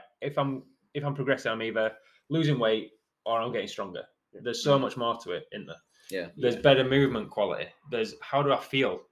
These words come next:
Speaker 1: day to day? Do you know what I mean?
Speaker 3: Yeah.
Speaker 1: There's so much more to it. So don't just look at yourself and go, "I've not hit that weight yet, I'm not happy." Or, "I've not lost that weight yet, I'm not
Speaker 2: We,
Speaker 1: happy."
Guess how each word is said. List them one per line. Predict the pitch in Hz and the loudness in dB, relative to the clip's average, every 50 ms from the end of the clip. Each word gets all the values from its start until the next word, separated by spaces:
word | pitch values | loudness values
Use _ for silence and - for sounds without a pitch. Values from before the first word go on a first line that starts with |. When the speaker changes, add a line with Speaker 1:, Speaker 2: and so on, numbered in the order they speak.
| - | -10
Speaker 1:
day | 110 113 107 104 | -6 -4 -4 -4
to | - - 98 | -4 -6 -8
day? | |
Do | 95 | -8
you | 87 | -6
know | 80 | -8
what | - - _ _ _ _ - - 131 123 | -8 -10 _ _ _ _ -10 -6 -6 -4
I | |
mean? | 127 | -4
Speaker 3:
Yeah. | 123 | -4
Speaker 1:
There's | 113 110 - - | -4 -6 -4 0
so | 147 147 147 | 2 4 4
much | 143 143 - - | 4 2 0 -2
more | 139 127 127 127 - | 0 0 0 0 0
to | - | -4
it. | 110 - | -10 -8
So | - | -2
don't | 113 147 147 151 151 143 | 2 2 2 2 2 0
just | 139 139 139 | -4 -4 -4
look | 143 139 135 - | -4 -8 -8 -8
at | - | -10
yourself | 120 - - 110 107 - | -8 -4 -4 -4 -4 -4
and | 110 104 | -6 -4
go, | 104 101 104 - - _ - - - - | -4 -4 -4 -6 -8 _ -20 -10 -4 0
"I've | 127 131 | 0 2
not | 139 135 - - | 2 2 2 0
hit | - - - | 0 0 2
that | 123 - - | 2 2 2
weight | 123 123 104 - | 2 2 2 2
yet, | 95 87 85 - | 0 -2 0 -2
I'm | 95 107 110 | -2 -4 -4
not | 110 98 - | -4 -6 -6
happy." | - 104 - - - - - - | -8 -12 -14 -14 -18 -20 -14 -8
Or, | - 107 104 101 95 - | -4 -2 0 0 0 0
"I've | 113 117 117 | 0 -2 0
not | 120 113 107 - - - | 0 0 -2 -2 -4 -8
lost | 113 117 123 120 - - - | -4 -2 -2 -2 -2 -2 -4
that | 95 80 - | -4 -2 -2
weight | 90 90 85 - | -4 -6 -6 -6
yet, | 87 78 - | -6 -6 -6
I'm | 92 87 | -6 -6
not | - 143 | -4 -4
Speaker 2:
We, | 147 | -4
Speaker 1:
happy." | - - - | -4 -6 -10